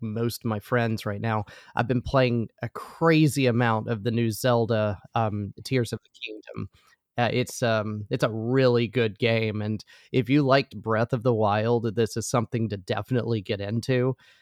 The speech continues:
And it's, it, it's just a, it's really good. It's got, like, three levels to it, to where you, in the depths, you're in the main surface, you're up in the air.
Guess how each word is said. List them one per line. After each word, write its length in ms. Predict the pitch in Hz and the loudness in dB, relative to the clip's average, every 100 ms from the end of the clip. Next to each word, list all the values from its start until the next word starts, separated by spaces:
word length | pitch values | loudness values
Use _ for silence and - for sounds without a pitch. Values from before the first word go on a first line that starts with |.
| _ _ | _ _
And 440 | 120 117 117 113 - - | -2 2 2 0 -4 -6
it's, 480 | 127 120 - - - _ _ | -6 -6 -10 -12 -14 _ _
it, 140 | 131 - | -4 -2
it's 200 | 123 - | -4 0
just 280 | 147 - | 0 0
a, 100 | 127 - | -4 -4
it's 200 | 113 - | -8 -8
really 440 | 117 139 151 139 | 0 4 6 6
good. 200 | 123 123 | 4 2
It's 120 | 110 - | 2 0
got, 120 | 127 | 4
like, 240 | 127 - | 2 0
three 220 | - 127 | -2 0
levels 400 | 120 113 107 104 - | 2 0 0 -4 -4
to 140 | 120 | -2
it, 160 | 110 - | -2 -2
to 80 | |
where 140 | 113 110 | -6 -4
you, 280 | 110 113 107 - | -4 -6 -8 -6
in 100 | 110 | -6
the 80 | 101 | -4
depths, 460 | - 127 123 - | 0 0 0 -4
you're 100 | 120 | -4
in 100 | 110 | -2
the 100 | 107 | -4
main 280 | 98 104 104 | -6 -6 -6
surface, 400 | - 120 - - | -4 -4 -4 -6
you're 80 | 107 | -6
up 140 | 104 | -6
in 80 | 101 | -8
the 180 | 101 - | -6 -4
air. 320 | 117 117 113 | -2 0 -4